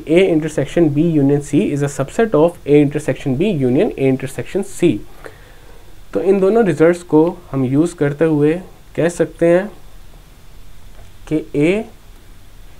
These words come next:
intersection B union C is equal to A intersection B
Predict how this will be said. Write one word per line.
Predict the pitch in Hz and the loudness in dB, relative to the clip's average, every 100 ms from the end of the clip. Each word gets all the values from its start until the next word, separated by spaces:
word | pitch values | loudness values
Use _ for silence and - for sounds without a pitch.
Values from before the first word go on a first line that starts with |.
| - - | -14 -4
intersection | 147 214 214 165 - 143 139 151 - 127 123 | -2 -2 0 0 0 -2 -2 -6 -14 -14 -2
B | 139 208 190 | 0 0 0
union | 135 127 135 135 | 0 0 0 -4
C | - - 143 185 190 - | -8 -2 0 -2 -6 -12
is | - - | -8 -6
equal | 147 214 220 - | -4 2 2 2
to | 131 127 143 - - - - | -2 -4 -6 -18 -20 -20 -6
A | 127 156 175 | -2 0 0
intersection | 135 143 147 143 202 214 | -4 -6 -6 -6 -4 -2
B | 196 | -2